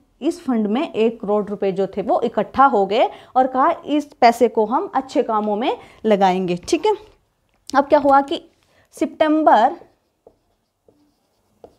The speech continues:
उन्नीस सौ बीस में एक विशेष अधिवेशन बुलाया गया,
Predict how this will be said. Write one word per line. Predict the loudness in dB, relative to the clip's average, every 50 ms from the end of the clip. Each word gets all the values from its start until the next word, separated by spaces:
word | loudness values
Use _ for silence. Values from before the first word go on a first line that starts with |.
| _ _ _ _ _ _ -20 -20 _ _ _ _ 0
उन्नीस | 2 4 4 4 2 2 0 0
सौ | 0 0
बीस | 0 0 0 0 0 -2 -2 -2 -4
में | -4 -4 -2 -4 -6 -8 -10 -14 _ _ _ 0
एक | 2 2 2 0
विशेष | 0 0 0 -2 0 2 2 2 2 2 -2 -4 -2 0
अधिवेशन | 0 2 2 2 2 2 2 0 0 0 -2 -4 -2 0 0 0
बुलाया | 0 0 2 2 4 4 4 2 2
गया, | 0 0 -2 0 0 0 -2 -2